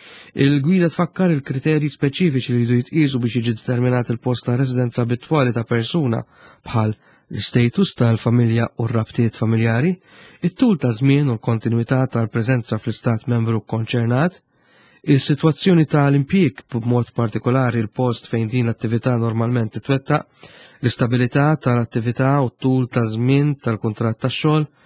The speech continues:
eżerċizzju ta' attività mingħajr ħlas,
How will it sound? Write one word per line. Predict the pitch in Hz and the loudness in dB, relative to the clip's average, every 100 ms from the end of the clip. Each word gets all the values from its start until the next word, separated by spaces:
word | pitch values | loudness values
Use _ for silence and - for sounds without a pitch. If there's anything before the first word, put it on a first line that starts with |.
| _ _ _ _ - | _ _ _ _ -2
eżerċizzju | 135 147 139 214 - 123 110 - | 2 2 0 -4 -2 -2 0 0
ta' | 113 | -2
attività | 110 113 113 110 123 | -2 -2 -2 0 0
mingħajr | 113 113 110 | 0 -2 0
ħlas, | 139 143 139 | 0 0 -2